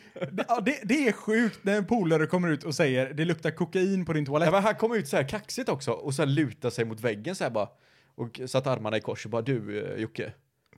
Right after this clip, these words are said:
Speaker 2: det, det luktar lite kokain inne på din toalett där inne. Har du något att säga om det, eller?" Bara, "Nej."
Speaker 1: Alltså, det ställer så många frågor.
Speaker 2: Ja, liksom, ja,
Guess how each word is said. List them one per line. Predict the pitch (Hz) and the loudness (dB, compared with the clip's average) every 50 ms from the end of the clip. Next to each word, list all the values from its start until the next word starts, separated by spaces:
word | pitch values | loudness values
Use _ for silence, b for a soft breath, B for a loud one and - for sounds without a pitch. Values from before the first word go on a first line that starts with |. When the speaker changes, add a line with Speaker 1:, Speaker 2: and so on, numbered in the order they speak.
| _ _ _ _ _ _ _ _ _ _ _ _ _ _ _ _ _ _ - | _ _ _ _ _ _ _ _ _ _ _ _ _ _ _ _ _ _ -10
Speaker 2:
det, | 127 - 120 113 113 120 117 113 110 110 110 104 98 | -8 -6 -6 -6 -6 -6 -6 -6 -6 -6 -6 -8 -8
det | 104 107 | -8 -6
luktar | 135 135 135 - - - 123 156 196 | -6 -8 -8 -8 -6 -4 -4 -4 -4
lite | 220 226 - 220 214 208 202 196 190 180 175 175 170 165 165 160 156 151 143 147 147 - _ _ _ _ _ _ _ _ _ _ _ _ - | -6 -8 -6 -6 -6 -6 -6 -6 -6 -4 -4 -4 -4 -4 -4 -4 -4 -4 -6 -6 -10 -12 _ _ _ _ _ _ _ _ _ _ _ _ -2
kokain | - - 185 170 170 - 170 143 135 147 196 254 277 | 4 6 6 6 4 2 2 2 2 2 0 -2 -4
inne | 294 240 196 160 | -6 -4 -4 -4
på | 135 156 | -2 -2
din | 147 135 139 | -2 -2 0
toalett | - 131 127 160 185 - _ | 2 2 2 2 0 -6 _
där | - 165 | -4 -2
inne. | 151 135 113 104 90 113 - _ _ _ _ _ | -2 0 -2 -4 -6 -6 -10 _ _ _ _ _
Har | - 143 147 | -4 -2 -2
du | 151 | -2
något | 147 | -2
att | 139 | -4
säga | - 170 143 165 | -2 -2 -2 -2
om | 233 | -2
det, | 170 | -4
eller?" | 143 101 104 117 - - _ _ _ _ _ _ _ _ _ _ _ - | -4 -4 -6 -8 -14 -16 _ _ _ _ _ _ _ _ _ _ _ -12
Bara, | - - - 95 | -12 -12 -12 -14
"Nej." | 98 - - - - - 123 135 135 - - _ _ _ _ _ _ - | -16 -16 -16 -10 -4 -2 -2 0 -2 -4 -12 _ _ _ _ _ _ -4
Speaker 1:
Alltså, | 180 165 - 180 | -2 2 4 4
det | 180 | 4
ställer | - - 185 170 | 4 4 2 2
så | 160 - 196 196 226 | 4 6 6 6 6
många | 247 233 180 151 | 6 4 2 0
frågor. | 131 - 170 151 127 117 117 180 196 - - - _ _ - | 0 2 2 2 2 2 2 0 -2 -2 -4 -12 _ _ 2
Speaker 2:
Ja, | 156 175 202 202 - - - | 4 4 4 4 2 -4 -10
liksom, | 180 170 156 160 180 170 | -6 -4 -2 -2 -2 -2
ja, | 160 151 160 165 151 151 | -2 0 0 0 -2 -2